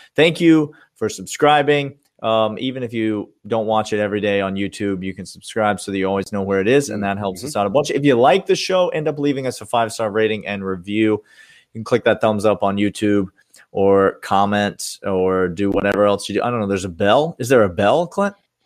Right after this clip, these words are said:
Speaker 1: I think there's a bell on YouTube. You think you hit a, you hit a bell? That's, there are two reasons that you would hit a bell. <laughs> One of them, do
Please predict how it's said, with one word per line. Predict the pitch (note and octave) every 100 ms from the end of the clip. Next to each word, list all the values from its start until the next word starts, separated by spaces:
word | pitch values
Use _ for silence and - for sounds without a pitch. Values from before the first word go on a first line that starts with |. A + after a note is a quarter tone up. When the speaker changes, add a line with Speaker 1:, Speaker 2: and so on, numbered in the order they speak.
| _ _ _
Speaker 1:
I | B2+
think | F#3+
there's | D3+ A#2+
a | G#2+
bell | E2 A2+ F#2 D#2 -
on | G#2
YouTube. | G2 F#2+ - D2+ G2+
You | A#2
think | C#3+
you | C3 B2+
hit | A#2+
a, | F#2+ D#2+ -
you | A#2
hit | C3
a | G#2
bell? | D#2 G2+ A2+ D3+ - _ _ _ _ _ _ _ - D3
That's, | D3+ - - - _ -
there | E3+
are | D3+
two | G3 G#3+
reasons | G3 D#3 C#3+ B2+
that | C#3
you | C3+
would | A#2+
hit | B2 A2
a |
bell. | F#2+ F#2 D#2+ - - - -
<laughs> | _ _ -
One | C3 E3 G3
of | F#3
them, | C#3+ B2 B2 B2
do | C3